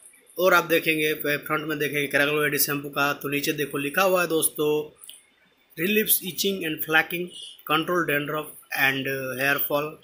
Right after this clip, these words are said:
enrich with conditioner।" तो दोस्तों, ये लिखा हुआ है रिलीफ Itching भी, Itching में काम आएगा, Flacking में काम आएगा, Dandruff काम करता है, Hair Fall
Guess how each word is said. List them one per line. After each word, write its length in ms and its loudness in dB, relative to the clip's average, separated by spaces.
enrich 400 -2
with 320 -6
conditioner।" 560 -2
तो 60 -6
दोस्तों, 420 0
ये 140 4
लिखा 260 0
हुआ 240 4
है 60 2
रिलीफ 340 0
Itching 440 -2
भी, 140 2
Itching 280 -4
में 120 2
काम 260 0
आएगा, 260 2
Flacking 480 -2
में 100 -4
काम 260 -2
आएगा, 320 0
Dandruff 460 0
काम 180 -2
करता 380 0
है, 300 -2
Hair 120 0
Fall 500 -2